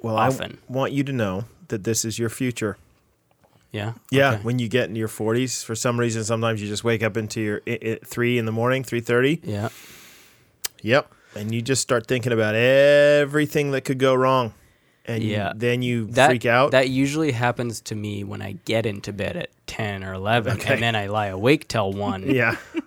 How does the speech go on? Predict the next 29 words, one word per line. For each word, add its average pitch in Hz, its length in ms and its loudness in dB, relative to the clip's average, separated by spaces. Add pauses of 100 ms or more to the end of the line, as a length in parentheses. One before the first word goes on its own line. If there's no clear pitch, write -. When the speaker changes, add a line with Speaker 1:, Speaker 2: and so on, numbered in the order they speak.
(120)
Speaker 2:
And 107 160 -2
then 110 80 -2
I 110 60 -2
have 107 200 -2
to 107 80 -4
pace 117 360 2
around 104 500 -2
and 107 100 -4
stretch 98 720 -6
Speaker 1:
Yeah. 101 300 -4
Speaker 2:
and 101 180 -12
do 104 220 -8
different 101 420 -10
Speaker 1:
Yeah. 82 60 -6
Speaker 2:
things. - 260 -12
And 90 140 -12
then 101 80 -6
Speaker 1:
I 117 60 2
Speaker 2:
I - 20 4
Speaker 1:
always 120 200 2
Speaker 2:
fall - 100 -4
Speaker 1:
find 117 200 0
it 107 100 0
Speaker 2:
asleep. 104 200 -4
Speaker 1:
a 98 120 -18
great 120 200 0
moment 113 300 -4
to 104 60 -10
pray. 85 340 -10